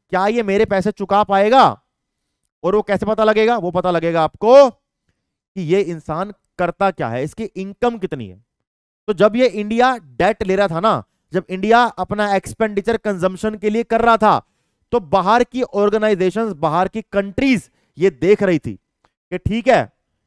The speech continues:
इंडिया पैसे उधार तो ले रहा है, लेकिन इंडिया चुका नहीं पाएगा।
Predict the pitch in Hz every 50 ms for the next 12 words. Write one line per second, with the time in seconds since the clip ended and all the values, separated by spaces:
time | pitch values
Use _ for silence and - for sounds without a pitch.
0 | _ _ 147 147 147 156 180 185 - 165 160 160 196 190 165 135 139 135 151 165
1 | 165 - 165 131 123 135 165 180 156 120 117 120 139 139 - 170 165 - - 147
2 | 151 143 151 175 190 - _ - 165 - 151 156 160 135 123 156 160 160 135 113
3 | 107 101 95